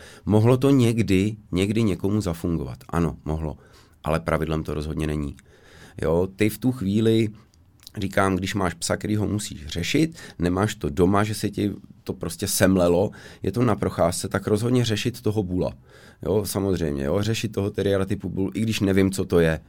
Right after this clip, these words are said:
jo, i když to bude nějaký kříženec, tak aspoň jako ty kříženci tam nemají takovej zákus, nedržej tak, není tam ta bojovnost. U toho křížence, když na něj člověk zařve, kopne ho,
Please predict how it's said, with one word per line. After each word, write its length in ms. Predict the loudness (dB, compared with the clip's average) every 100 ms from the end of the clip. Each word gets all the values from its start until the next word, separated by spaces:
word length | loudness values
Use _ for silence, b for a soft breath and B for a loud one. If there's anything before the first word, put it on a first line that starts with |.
| -4
jo, 100 | -2
i 60 | -2
když 160 | -4
to 100 | -2
bude 160 | 0 2
nějaký 340 | 2 2 -2
kříženec, 540 | -4 -4 -2 0 0 -4 B B
tak 160 | -4 -4 0
aspoň 480 | 2 2 2 2 4
jako 240 | 2 -2
ty 120 | -4 -4
kříženci 400 | -2 0 0 2
tam 160 | 2
nemají 240 | 4 4 2
takovej 320 | -2 0 0
zákus, 520 | 2 0 -2 -6 -2
nedržej 480 | 0 2 2 2 0
tak, 280 | 0 0 0
není 200 | 0 0
tam 180 | 0
ta 100 | 0
bojovnost. 600 | 2 4 4 2 -4 -8 B B B
U 100 | -4
toho 180 | 2 2
křížence, 440 | 0 0 0 0
když 100 | -2
na 80 | -2
něj 80 | -2
člověk 260 | 0 0
zařve, 360 | 2 0 2 0
kopne 340 | -2 -2 0
ho, 180 | 2 0